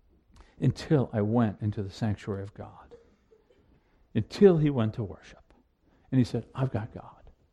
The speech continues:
I've got God. I've got it all. I've got the Son who has revealed him to me, has saved me, and brought me to God. I have God." He says, "Then I discerned their ends." And so he says to himself, here's what he has.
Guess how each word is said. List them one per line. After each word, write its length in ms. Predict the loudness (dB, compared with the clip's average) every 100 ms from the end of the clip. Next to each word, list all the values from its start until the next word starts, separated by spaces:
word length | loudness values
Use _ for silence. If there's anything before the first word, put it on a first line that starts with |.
| _ -8
I've 140 | -4 0
got 180 | 0 0
God. 220 | -2 -4
I've 140 | -6
got 140 | -6 -6
it 120 | -8
all. 240 | -16 -20 _ _ _ _ -8
I've 80 | -2
got 200 | 0 -2
the 80 | -6
Son 400 | -6 2 4 4
who 120 | 4
has 160 | 0 -2
revealed 400 | 2 4 4 2
him 60 |
to 160 | -2 -2
me, 220 | -2 -2 -8 -6
has 200 | 0 0
saved 440 | -2 2 4 6
me, 160 | 4 2
and 140 | 2
brought 200 | 0 -2
me 60 | -2
to 100 | 0
God. 200 | -2 -2
I 140 | 0 2
have 280 | 2 0
God." 460 | -2 -6 -8 -18 -20 _ _ _ _ _ _ _
He 120 | 0 2
says, 260 | 2 0 -4 -20 _
"Then 400 | -2 4 6 6
I 160 | 2 -2
discerned 720 | -4 -6 -4 -2 0 0 0 -2
their 200 | -2 -2
ends." 560 | -4 -4 -10 -18 -20 _ _ _ _ _ _ _ _ -2
And 120 | 0
so 200 | 4 4
he 80 | 4
says 420 | 2 0 0 0
to 120 | 0
himself, 520 | 0 -2 -8 -12 -14 -20 -20 _ _ 2
here's 220 | 4 6
what 100 | 6
he 140 | 6
has. 320 | 4 0 -10